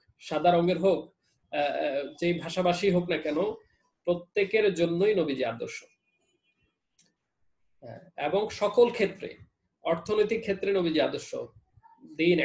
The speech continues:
ইবাদতের ক্ষেত্রে আদর্শ, লেনদেনের ক্ষেত্রে আদর্শ, পরিবার পরিচালনায় নবীজি আদর্শ, আচার আচরণেও নবীজি আদর্শ। ওয়া হুয়া রাজুলুন মিসালি, তিনি একজন আদর্শ ব্যক্তি মানুষ,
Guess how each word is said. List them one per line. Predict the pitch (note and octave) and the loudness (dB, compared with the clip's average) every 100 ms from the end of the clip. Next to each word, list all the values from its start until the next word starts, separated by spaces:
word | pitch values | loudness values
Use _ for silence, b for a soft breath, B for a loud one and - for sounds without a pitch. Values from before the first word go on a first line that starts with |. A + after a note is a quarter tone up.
| C#3+ | 2
ইবাদতের | F#3 F#3+ G3 G3+ | 2 2 2 0
ক্ষেত্রে | F3 F#3+ F3 | -4 -6 -2
আদর্শ, | - C#3 - - - | -2 -4 -8 -12 -4
লেনদেনের | D3+ F3 E3+ F#3 F3+ | -2 -2 -2 -2 -4
ক্ষেত্রে | F3+ - | -6 -2
আদর্শ, | C#3+ D3+ D3+ - A#2+ - _ _ _ | -2 -2 -8 -8 -10 -12 _ _ _
পরিবার | E3+ E3+ F3 F3 F3 | -2 2 2 2 0
পরিচালনায় | E3+ D#3 E3 D#3 D3 | -4 0 0 0 -2
নবীজি | C3+ C3+ B2+ | -4 -4 -4
আদর্শ, | A#2+ B2 - | -6 -8 -12
আচার | C#3 C3+ D3+ C#3 | -10 -8 -4 -4
আচরণেও | C3 C#3+ C#3+ D#3+ G3 | -4 -8 -6 -4 -4
নবীজি | D3 C3 - A3+ - _ _ _ - | -6 -8 -10 -14 -16 _ _ _ -16
আদর্শ। | A#2+ - - | -14 -14 -10
ওয়া | B2+ | -8
হুয়া | C3 C3+ | -4 -4
রাজুলুন | C3+ F3 C#3 | -2 -2 -2
মিসালি, | C3 G3 F#3+ C3+ - b _ _ - | -2 2 2 0 -6 b _ _ -8
তিনি | D3 E3+ | -2 -2
একজন | D#3 D#3+ | -2 -2
আদর্শ | C3+ D3+ E3+ - | -2 -2 -4 0
ব্যক্তি | F3 D3 C3+ _ E3+ | -2 0 -4 _ -4
মানুষ, | D#3+ C#3+ G3+ | -2 2 0